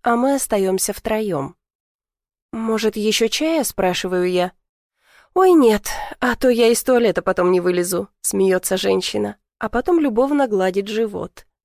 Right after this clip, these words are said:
«Наша малышка такая драчунья». «Какая неделя?» спрашиваю я. «Двадцать шестая». «Веселье началось», смеюсь я. Сама вспоминаю, как ходила на поздних сроках,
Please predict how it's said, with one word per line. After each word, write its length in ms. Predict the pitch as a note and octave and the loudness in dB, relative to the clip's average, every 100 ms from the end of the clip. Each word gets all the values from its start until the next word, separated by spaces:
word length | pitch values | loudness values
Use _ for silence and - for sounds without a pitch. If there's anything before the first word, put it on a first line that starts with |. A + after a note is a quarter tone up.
| _ | _
«Наша 360 | A#3+ A3+ - A3 | 0 0 0 2
малышка 440 | G#3 A3 G#3+ G#3 | 4 2 2 -2
такая 300 | G#3+ G#3 G#3 | -2 0 0
драчунья». 760 | G3 G3+ - C4+ D4+ C4 F3 - _ _ _ _ _ _ _ | 2 0 0 0 0 0 -2 -6 _ _ _ _ _ _ _
«Какая 340 | - A3 E4 | -8 0 2
неделя?» 500 | F4 C#4 G3+ F#3+ G3 | 4 4 4 4 4
спрашиваю 640 | B3 - C4+ - B3+ C4 B3 | 0 0 -2 -2 -2 -2 0
я. 200 | B3 - _ _ _ - - - _ _ - | -2 -6 _ _ _ -20 -20 -20 _ _ -4
«Двадцать 420 | A#3 E4+ - G4+ | 0 2 2 0
шестая». 880 | - F4+ - - A3 G#3+ G#3+ A3 A3 _ _ _ _ A3+ | 0 0 0 0 2 2 0 -2 -8 _ _ _ _ 0
«Веселье 920 | A#3+ A3 G#3+ G#3+ - F3+ G3 A3+ C4 | 2 2 0 0 2 4 4 4 2
началось», 640 | C#4 - C#4 C4 F#3+ E3+ | 0 -2 -2 0 2 0
смеюсь 640 | - - G3 F3+ F3+ F#3 - | 0 -2 0 0 -2 -4 -2
я. 240 | G3 G3+ - _ _ _ - | -4 -4 -10 _ _ _ -6
Сама 320 | B3+ B3+ C4+ | -2 0 0
вспоминаю, 600 | - - G#3+ G#3 G3 G3 | -2 -2 2 4 2 2
как 180 | G3 - | -2 -2
ходила 400 | G#3 G3 G3 G3 | -4 0 2 2
на 120 | F#3+ | 2
поздних 420 | G3+ F#3+ F#3+ G3 | 0 0 0 -2
сроках, 540 | - G3+ F#3+ F#3+ - | -2 -2 -2 -6 -10